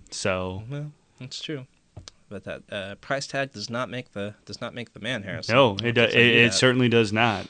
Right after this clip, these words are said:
Speaker 1: And with, you know, obviously the confidence shaken in B W P, it's looking like Brian White's gonna, might have to step up and fill some big shoes. So it'll be interesting.
Speaker 2: Um, yeah.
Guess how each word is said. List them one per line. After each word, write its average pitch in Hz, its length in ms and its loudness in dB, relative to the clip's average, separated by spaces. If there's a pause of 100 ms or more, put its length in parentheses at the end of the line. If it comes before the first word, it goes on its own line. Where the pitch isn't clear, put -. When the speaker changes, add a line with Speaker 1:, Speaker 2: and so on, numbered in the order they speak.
Speaker 1:
And 104 340 0 (220)
with, 117 440 2
you 143 100 -4
know, 101 220 -4 (380)
obviously 110 800 2
the 110 260 -2
confidence 110 500 2
shaken 110 360 0
in 101 80 -2
B 110 100 0
W 101 280 -4
P, 107 340 0 (280)
it's - 340 -8
looking 110 220 -2
like 101 260 -6
Brian 107 320 0
White's 107 300 -4
gonna, 101 320 -6 (560)
might 120 220 6
have 120 140 4
to - 80 -4
step - 300 0
up 113 140 0
and 101 120 -4
fill 110 120 0
some 104 140 -4
big 101 160 -4
shoes. 95 360 -4
So 92 280 -10 (100)
it'll 120 140 0
be 123 120 6
interesting. 104 480 4 (960)
Speaker 2:
Um, 120 460 0 (640)
yeah. 90 180 -4